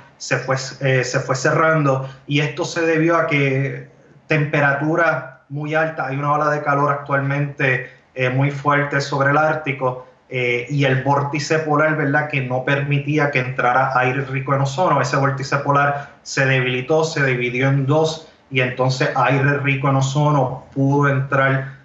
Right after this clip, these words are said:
al Ártico, reponer esos niveles de ozono sobre el Ártico, eh, y también a la vez, eh, pues la atmósfera sobre el Ártico se calentó mucho más, y eso es importante para que entonces no se formen estas nubes,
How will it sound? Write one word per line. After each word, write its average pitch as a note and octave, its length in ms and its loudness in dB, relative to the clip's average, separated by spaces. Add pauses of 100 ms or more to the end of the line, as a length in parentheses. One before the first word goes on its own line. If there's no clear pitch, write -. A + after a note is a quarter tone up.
(100)
al C3+ 180 2
Ártico, E3 500 -2
reponer B2 520 -4
esos C3 260 -2
niveles C3 360 0
de C3 80 -2
ozono C3+ 340 0
sobre C3+ 300 2
el C#3+ 60 2
Ártico, C#3 680 0 (280)
eh, B2 260 -2
y D3+ 80 -2
también D#3 400 0
a D#3+ 80 2
la D#3+ 140 4
vez, E3+ 180 2 (440)
eh, B2 1000 -4
pues - 380 -2
la C3 200 2
atmósfera C3+ 960 0
sobre E3+ 500 0
el E3 80 2
Ártico E3 420 -2
se C#3 220 -6
calentó B2 460 -2
mucho C#3+ 320 0
más, D#3 240 2 (300)
y C3+ 120 0
eso C3 240 0
es D3+ 60 -2
importante D#3 760 0
para C3 400 0
que C3 80 -2
entonces C3 540 -2
no C3+ 120 2
se C3+ 140 0
formen D3 400 2
estas C3+ 400 0
nubes, C#3 600 2